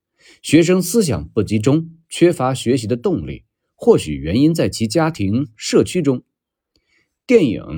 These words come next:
《自由之家》中就展现了这样一个场景：中产背景的白人教师问班上的高中生什么是大屠杀，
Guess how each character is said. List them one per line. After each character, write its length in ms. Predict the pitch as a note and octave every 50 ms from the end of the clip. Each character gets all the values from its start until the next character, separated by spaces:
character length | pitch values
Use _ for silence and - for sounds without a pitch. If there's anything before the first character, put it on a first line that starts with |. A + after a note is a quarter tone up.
| E3 E3+ - _ _ _ _
《自 260 | - - G#3 F3+ C3
由 140 | G#2+ A2 C3+
之 160 | C3+ - D#3
家》 160 | D3 F3+ E3+ D#3+ D3+
中 320 | D3+ C#3 D3 D3 D3+ _ _ _
就 200 | - - E3+ C#3
展 280 | G#2 - - - C#2 C2
现 220 | - - C#3+ B2+
了 80 | G#2 F#2+
这 140 | F#2+ - F#3+
样 120 | E3 G2+
一 80 | D#2+ D#2+
个 80 | F#2+
场 300 | G#2+ - - D#2 F#2 C3
景： 280 | C#3+ A#2 E2 A#1+ A#1+ - _ _ _ _ _ _ _ _ _ _ _ _ _ _ _ _ _ _
中 240 | - B3+ B3+ C4 C4+
产 260 | A#3+ - - - - E3
背 180 | - C#3+ A#2 G#2
景 160 | - F2 D2+
的 80 | D#2 D2+
白 180 | - - F#2+ G2+
人 180 | G2+ G2+ A2
教 180 | A2+ B2 F#2+ -
师 340 | - - G2+ G2+ G#2 - _ _ _
问 260 | _ F3+ F#3 D#3+ C#3+ C#3
班 220 | C#3+ F#3 G3 F#3+
上 100 | F#3+ F3+
的 120 | C3 A#2
高 160 | G#2 C#3+ D3 D#3
中 120 | E3 E3+
生 280 | E3 E3 E3+ F3 E3+ E3 - _ -
什 260 | - - - G#2+ G2
么 180 | B2+ E3+ G#3+ G3+
是 200 | - - B2 G2+
大 260 | - - D3+ F#2+ E2
屠 220 | - - G2+ A2
杀， 320 | A#2 - D3+ D3 E3 E3